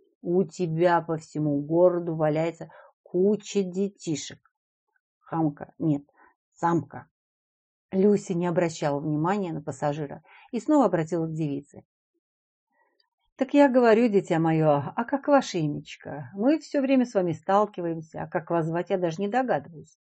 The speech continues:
И как же?» «Не ваше дело», буркнула себе под нос девушка и ещё упорнее стала пялиться на дорогу. Люся снова обернулась к Таракашкину. «Слышал? Не твоё дело. Девушка с тобой даже разговаривать не хочет».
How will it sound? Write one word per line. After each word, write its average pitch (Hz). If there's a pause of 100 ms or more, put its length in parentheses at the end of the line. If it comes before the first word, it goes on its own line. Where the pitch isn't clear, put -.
И 254
как 170
же?» 233 (880)
«Не 170
ваше 165
дело», 156 (140)
буркнула 165
себе 165
под 202
нос 269
девушка 180 (260)
и 240
ещё 190
упорнее 240
стала 156
пялиться 190
на 156
дорогу. 147 (420)
Люся 180
снова 170
обернулась 170
к -
Таракашкину. 156 (340)
«Слышал? 208 (260)
Не 180
твоё 226
дело. 147 (380)
Девушка 226
с -
тобой 196
даже 180
разговаривать 151
не 147
хочет». -